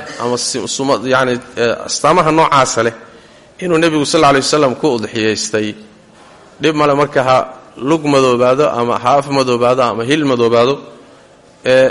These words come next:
mushkilo ma leh. Laakiin waxaad ictibaar kale waxa weeyaan, wanka aan weli xiniinyihiisii qabe ee,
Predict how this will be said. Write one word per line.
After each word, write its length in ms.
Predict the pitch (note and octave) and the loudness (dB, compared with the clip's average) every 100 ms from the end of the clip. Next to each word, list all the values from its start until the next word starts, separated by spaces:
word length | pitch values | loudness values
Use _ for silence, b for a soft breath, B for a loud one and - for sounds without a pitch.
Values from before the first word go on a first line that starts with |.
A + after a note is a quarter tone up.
| - | 0
mushkilo 360 | C#3+ - F3 | -6 0 2
ma 100 | F3 | 2
leh. 100 | A#2+ F#2+ - - - - - - | 0 -2 -16 -20 -20 -20 -20 -2
Laakiin 240 | C3 D#3 | -2 2
waxaad 260 | F3+ E3 E3 D#3+ C3 | 2 2 2 -2 -2
ictibaar 360 | C3+ D#3+ F#3 E3+ | -6 2 2 2
kale 180 | - D#3+ | 2 2
waxa 180 | E3+ E3 | 2 2
weeyaan, 340 | D#3+ F3 C3 - - - - - _ - | 4 4 2 -2 -16 -20 -20 -20 _ -10
wanka 520 | C3 F3 F#3 - D#3+ D#3+ - - | 2 2 2 0 0 0 -2 -12
aan 240 | C3+ C#3 C#3+ | -2 -2 0
weli 380 | C#3+ E3 G3 - - - - - | 0 2 0 -2 -14 -20 -20 -8
xiniinyihiisii 800 | C#3 D#3+ F3+ G3 E3+ - - C#3 | -2 0 0 0 -2 -4 -4 -4
qabe 280 | C3 D3 D#3+ | 0 2 2
ee, 300 | A#2 A2+ G2+ | 0 -2 -4